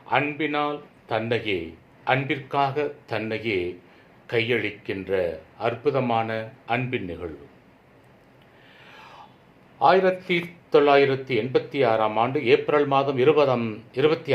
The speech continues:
ஆறாம் தேதி ரஷ்யாவில் உள்ள செர்னோபில் என்ற இடத்தில் இருந்த அணு உலையானது அதனை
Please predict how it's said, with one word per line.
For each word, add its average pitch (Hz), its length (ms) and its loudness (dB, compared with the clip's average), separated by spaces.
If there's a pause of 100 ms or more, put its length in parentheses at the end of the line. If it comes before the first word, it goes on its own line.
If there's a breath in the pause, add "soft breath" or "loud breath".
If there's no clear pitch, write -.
ஆறாம் 123 240 2
தேதி 87 300 -10 (800 loud breath)
ரஷ்யாவில் 175 540 0
உள்ள 143 180 2 (320)
செர்னோபில் 147 600 2 (300)
என்ற 117 160 0
இடத்தில் 131 500 0 (180)
இருந்த 117 300 -2 (200)
அணு 139 280 0
உலையானது 98 600 -2 (1040 loud breath)
அதனை 156 420 2